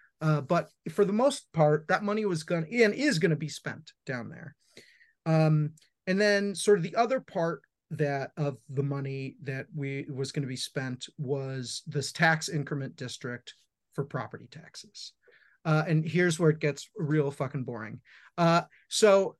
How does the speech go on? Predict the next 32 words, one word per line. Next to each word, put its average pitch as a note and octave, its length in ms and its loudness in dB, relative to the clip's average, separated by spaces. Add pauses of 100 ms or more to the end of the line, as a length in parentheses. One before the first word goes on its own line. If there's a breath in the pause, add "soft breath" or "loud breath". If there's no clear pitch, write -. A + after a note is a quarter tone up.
(160)
the E3 100 0
property A3+ 380 0
taxes G3 760 -2
would E3+ 160 4
have C#3+ 120 0
just E3 200 -2
been, D#3+ 220 4
and, G#3 220 2
and G3 200 2
also F#3+ 400 0
a E3+ 40 -6
tax D#3 420 -4
on, C#3 300 -4
uh, C#3 140 -4
transfers D3 540 -4
of D#3 60 -18
condos. A#2 540 -12 (460 soft breath)
Uh, D#3 260 4
the D#3+ 80 0
taxes, F3+ 600 0
they E3 140 2
would D#3+ 100 2
just D#3+ 160 -6
would F#3+ 120 0
have D#3+ 80 -4
taken F#3 340 0
whatever E3+ 300 2
money D#3 320 0
they D3+ 140 -2
would C#3 120 -6
have C3 80 -6
made, C3 500 -6